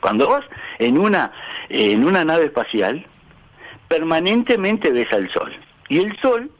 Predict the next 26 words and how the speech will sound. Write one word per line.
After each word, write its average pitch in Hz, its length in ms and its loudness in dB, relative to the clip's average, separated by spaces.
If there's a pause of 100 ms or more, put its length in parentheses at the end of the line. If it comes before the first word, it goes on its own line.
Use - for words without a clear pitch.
(680)
que 110 120 0
emite 151 400 2
unas 113 180 0
radiaciones 135 760 0 (220)
específicas, 165 840 -2 (560)
le 208 200 2
dan 240 320 0 (320)
la, 120 520 0
la, 117 380 0
la, 104 440 0 (220)
la 113 220 0
información 131 880 0 (300)
al, 110 240 -4
al, 98 440 -2
a 107 100 0
la 101 140 0
biología 120 440 2
humana 214 520 0 (420)
de 202 280 -2
qué 277 180 0
tiene 240 380 -2
que 214 80 -2
hacer 214 240 -2
en 180 140 0
ese 175 140 -2
momento. 156 500 0